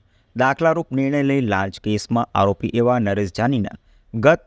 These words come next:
તારીખ અગિયારમી જૂન બે હજાર ચોવીસના રોજથી સેવા સમાપ્ત કરવાનો હુકમ કર્યો છે.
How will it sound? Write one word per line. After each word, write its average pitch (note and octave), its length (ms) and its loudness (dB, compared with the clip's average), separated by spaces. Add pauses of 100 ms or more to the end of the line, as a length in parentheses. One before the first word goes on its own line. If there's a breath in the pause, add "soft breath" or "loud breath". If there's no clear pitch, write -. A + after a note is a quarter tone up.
તારીખ C#3+ 340 0
અગિયારમી G#2+ 520 -2
જૂન A2+ 260 -4
બે A2+ 100 -2
હજાર A#2 140 -2
ચોવીસના C3+ 560 0
રોજથી C3 400 -2
સેવા G2+ 380 0
સમાપ્ત A2 460 -2
કરવાનો G2 380 -2
હુકમ B2 340 -4
કર્યો G2 280 -8
છે. - 200 -10